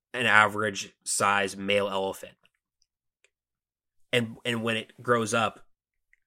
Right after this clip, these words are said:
it'll weigh a hundred and freaking forty-five more tons than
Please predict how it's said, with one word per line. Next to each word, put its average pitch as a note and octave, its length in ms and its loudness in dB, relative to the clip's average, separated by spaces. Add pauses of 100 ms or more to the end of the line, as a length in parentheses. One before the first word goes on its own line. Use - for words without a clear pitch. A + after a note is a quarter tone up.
(800)
it'll A#2 240 -2
weigh A2 160 0
a G#2 80 0
hundred A#2 560 0
and G#2 220 -8 (140)
freaking G#2 400 -6
forty-five G#2+ 880 -2 (280)
more A2+ 300 -2
tons G2+ 640 -6 (640)
than F#2+ 420 -6